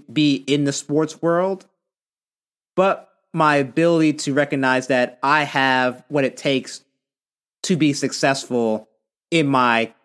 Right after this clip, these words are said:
young career. It was one of the most impactful things that happened in my life at that point in time,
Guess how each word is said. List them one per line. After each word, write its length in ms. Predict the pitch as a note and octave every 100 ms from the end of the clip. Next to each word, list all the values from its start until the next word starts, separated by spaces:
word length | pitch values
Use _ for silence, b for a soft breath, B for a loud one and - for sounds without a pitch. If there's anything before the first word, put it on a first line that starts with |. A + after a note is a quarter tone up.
| _ _
young 300 | C3 C#3 A#2
career. 600 | - A2 G2 F2 E2 - _ _ _ _ _ _ _ -
It 80 | D3+
was 100 | C3+
one 140 | D3+
of 20 |
the 60 | C#3+
most 160 | C3+
impactful 600 | C#3 B2+ - C#3 C3+ C#3+ C3
things 640 | - C3+ A2 G2 G2+ - _ _
that 140 | C3 A#2
happened 520 | C3 B2 G#2+ F#2 F2+ _ _ -
in 120 | A#2+
my 140 | G2+
life 260 | F#2+ G2 F#2
at 80 | F2+
that 160 | F2 -
point 180 | F#2+ F2+
in 80 |
time, 480 | E2 F#2 F2+ F2+ G2